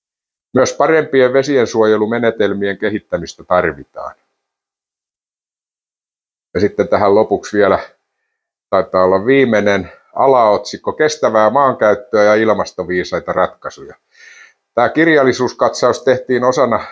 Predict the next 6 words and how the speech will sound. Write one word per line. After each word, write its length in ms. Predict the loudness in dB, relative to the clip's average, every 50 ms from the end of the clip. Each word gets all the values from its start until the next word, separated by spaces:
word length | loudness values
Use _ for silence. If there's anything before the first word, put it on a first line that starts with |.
| -14
systeemi 880 | -12 -4 0 0 0 0 -2 -4 0 2 2 4 2 0 -2 -6 -8 _ _ -8
hiilihanketta. 1400 | -2 0 0 2 2 0 -2 -2 0 0 2 2 2 0 -2 -2 0 -2 -2 -2 -6 _ _ -4 -2 -2 -2 -4 -8 _ _ _ _ _ _ _ _ _ _ _ _ _ _ _ _ _ _ -6
Mä 100 | -4 -2
oon 100 | -2 -2
sitä 260 | -4 -2 -2 -2 -2 -2 -6 -14 -16 -16 -16 -18 -20 -16
seurannut 760 | -14 -10 -2 0 2 4 4 4 2 2 0 -2 -4 -10 -12